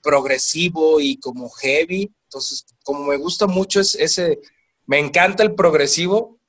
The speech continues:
Tienen una, unos toques muy, muy, muy interesantes. La neta, me gustaría ver, no lo digo por compromiso ni nada, pero me gustaría ver a Cebú pa' echar el bailongo acá, <laughs> pa' soltar la,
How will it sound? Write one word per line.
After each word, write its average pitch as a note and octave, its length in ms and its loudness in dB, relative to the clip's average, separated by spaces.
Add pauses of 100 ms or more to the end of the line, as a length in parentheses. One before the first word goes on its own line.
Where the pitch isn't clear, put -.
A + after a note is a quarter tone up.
(160)
Tienen F3+ 360 -2
una, F#3 240 2
unos F3+ 280 -2
toques F3+ 320 -4
muy, E3 320 -4
muy, D#3 300 -6
muy D#3 200 -6
interesantes. E3 880 -8 (560)
La - 160 -6
neta, C3+ 440 2
me B2+ 140 -4
gustaría C#3+ 380 2
ver, F3+ 260 2
no D#3 140 2
lo F#3 100 6
digo G3 240 2
por D#3 160 2
compromiso D3 560 -2
ni E3 60 -4
nada, F#3 320 2 (320)
pero C#3 180 -2
me C#3+ 100 -2
gustaría C#3 400 2
ver E3+ 140 2
a F3+ 80 2
Cebú E3 340 -4
pa' D#3+ 100 -4
echar D#3 220 -2
el F3 120 0
bailongo D3+ 480 2
acá, F3+ 420 2
<laughs> - 200 -16
pa' - 80 -10
soltar D3+ 340 -2
la, E3+ 280 2